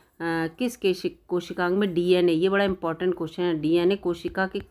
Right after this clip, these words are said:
आपको न्यूक्लियस में तो मिलेगा, सेल के, सेल न्यूक्लियस में तो मिलता है, उसके अलावा और किस में है? तो ये माइटोकॉन्ड्रिया में भी आपको डीएनए मिलता है। फिर इस यहाँ इक्कीसवाँ क्वेश्चन है, मृत मछली से, अगर मछली मर गई है, उससे निकलने वाली जो दुर्गंध होती है,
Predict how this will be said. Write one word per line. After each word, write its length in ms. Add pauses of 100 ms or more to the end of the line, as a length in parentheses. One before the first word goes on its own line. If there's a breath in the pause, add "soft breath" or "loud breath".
(460)
आपको 320
न्यूक्लियस 520
में 80
तो 100
मिलेगा, 340
सेल 320
के, 280
सेल 300
न्यूक्लियस 420
में 100
तो 60
मिलता 260
है, 60
उसके 200
अलावा 280
और 100
किस 220
में 80
है? 60
तो 100
ये 80
माइटोकॉन्ड्रिया 880
में 180
भी 120
आपको 280
डीएनए 480 (560 loud breath)
मिलता 280
है। 180 (840 soft breath)
फिर 220
इस 220
यहाँ 160
इक्कीसवाँ 420
क्वेश्चन 280
है, 100
मृत 260
मछली 360
से, 260 (140)
अगर 220
मछली 300
मर 180
गई 200
है, 60
उससे 200
निकलने 380
वाली 240
जो 80
दुर्गंध 500
होती 280
है, 200